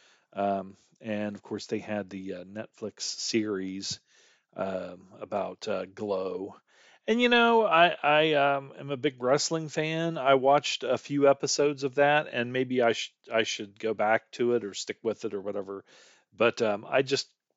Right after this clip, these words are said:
I couldn't get into it that much. And I like women's wrestling too. I, I'm a big fan of, uh, past and present women's wrestling. I don't know why. It just, uh, may-, like I said, maybe I just didn't give it enough of a chance.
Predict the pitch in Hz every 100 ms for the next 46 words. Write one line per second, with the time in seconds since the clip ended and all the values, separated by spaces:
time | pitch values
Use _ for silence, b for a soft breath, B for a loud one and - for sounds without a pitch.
0 | - 107 117 - 147 95 92 90 95 -
1 | 87 - 82 - - - - 107 143 208
2 | 196 143 131 165 156 139 156 156 113 104
3 | - 123 113 104 107 107 104 98 110 104
4 | 110 120 107 104 101 98 101 101 101 -
5 | b b b b _ 123 117 117 - 110
6 | 127 120 - 104 104 107 - 107 104 104
7 | 95 95 95 - 98 101 110 _ b b
8 | b b - 113 120 131 127 127 113 127
9 | 131 135 127 110 117 - - - 139 139
10 | 143 139 139 139 135 117 B B _ b
11 | b b b _ 123 139 131 135 151 123
12 | 120 120 120 113 110 - 101 107 107 101
13 | 101 101 104 92 - 104 92 82 -